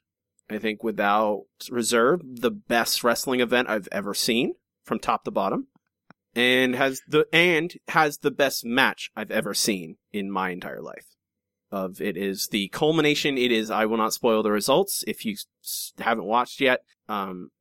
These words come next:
it is, there's a lot of really good matches in it, but it, the, the headlining match is Kenny Omega versus K-, Kazuchika Okada, part four. Um, two out of three falls, no time limit match.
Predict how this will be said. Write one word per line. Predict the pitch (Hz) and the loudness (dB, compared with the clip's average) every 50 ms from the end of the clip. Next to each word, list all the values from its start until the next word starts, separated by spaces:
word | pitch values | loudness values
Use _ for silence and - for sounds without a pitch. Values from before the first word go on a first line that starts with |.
| _ _ | _ _
it | 110 104 98 | -8 -4 -4
is, | 98 95 92 92 90 92 - - - - - - - _ _ _ _ | -2 -2 -4 -4 -6 -8 -8 -8 -8 -8 -8 -10 -12 _ _ _ _
there's | 113 110 101 104 | -6 -4 -4 -4
a | 107 | 0
lot | 104 113 117 123 123 | 2 4 4 4 4
of | 117 113 | 2 0
really | 120 117 117 113 | 0 0 2 2
good | 113 117 | 2 2
matches | 131 143 147 147 147 143 | 2 2 2 0 -2 0
in | 151 151 | 2 2
it, | 151 139 - | 2 2 2
but | 120 113 110 101 - | 2 2 0 0 -2
it, | 113 113 - - _ _ | -4 -6 -6 -6 _ _
the, | - 110 110 104 101 92 | -4 -2 -2 -2 -2 -2
the | - 113 101 | -4 -4 -2
headlining | 104 117 113 107 104 104 101 | -2 -2 0 0 -2 -2 -2
match | 101 98 95 95 92 - - | -4 -4 -4 -4 -6 -6 -4
is | 110 110 104 98 95 92 - - - - - - _ _ _ _ | -2 -2 -2 -2 -2 -2 0 0 0 -2 -4 -8 _ _ _ _
Kenny | - 131 113 104 104 | -4 -4 -2 -2 -2
Omega | 107 104 101 98 98 95 | -2 -2 -2 -2 -2 -6
versus | - - - - - 76 - - | -8 -10 -10 -10 -8 -8 -8 -10
K-, | - - - _ | -10 -14 -16 _
Kazuchika | - - 98 - 107 - - - - 85 - - | -8 -6 -6 -4 -6 -6 -8 -10 -10 -12 -12 -6
Okada, | - - 160 165 160 156 151 151 - _ _ _ - | 0 2 4 6 6 6 4 2 0 _ _ _ -8
part | - 107 98 - | -8 -8 -8 -6
four. | - - 175 165 160 151 147 143 - _ _ _ _ _ _ - | 0 2 4 4 4 4 2 0 -2 _ _ _ _ _ _ -16
Um, | 98 190 190 - - 87 90 90 85 - _ _ - | -12 -10 -10 -10 -10 -12 -14 -14 -16 -20 _ _ -6
two | - - 151 131 131 | 0 2 4 6 6
out | 123 113 | 4 2
of | - | 2
three | - 120 113 | 0 -2 -2
falls, | - - 151 143 131 131 127 - | 0 2 2 4 4 2 0 -2
no | 113 95 139 143 | -2 0 0 0
time | 135 - 131 120 117 117 | 0 0 0 0 0 0
limit | 113 113 113 113 85 | 0 0 -2 -2 -2
match. | 107 107 107 107 - - - | 0 0 0 0 -2 -4 -8